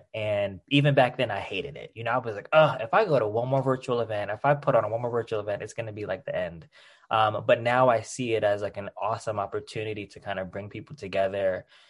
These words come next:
you know, from different places on the earth. And also it's convenient, you know, it gives an opportunity for people who weren't able to come to venues to still get the great content that, you know, thought leaders are sharing.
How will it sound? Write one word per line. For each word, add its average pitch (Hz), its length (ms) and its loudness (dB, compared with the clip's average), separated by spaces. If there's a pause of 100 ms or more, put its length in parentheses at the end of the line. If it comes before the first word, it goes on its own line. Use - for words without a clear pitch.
(100)
you 120 100 -4
know, 113 80 -2
from 104 280 -6
different 143 400 0 (380)
places 139 440 0
on 120 140 -2
the 107 120 0
earth. 101 380 -4 (160)
And 113 260 -4
also 120 460 2
it's 101 200 -6
convenient, 113 640 -4
you 110 80 -10
know, 110 200 -4
it 107 160 -6
gives 113 280 -6
an 107 140 -6
opportunity 107 680 -8
for 107 140 -10
people 107 300 -12
who 104 480 -8 (480)
weren't 120 360 2
able 135 280 2
to 110 140 -6
come 104 240 0
to 107 120 -6
venues 104 560 -8
to 110 80 -10
still 117 320 -2
get 101 240 -10
the 104 60 -8
great 92 280 -6
content 107 640 -4
that, 98 280 0
you 113 60 -10
know, 92 260 -4
thought 104 220 2
leaders 98 260 -10
are 92 60 -10
sharing. 98 560 -6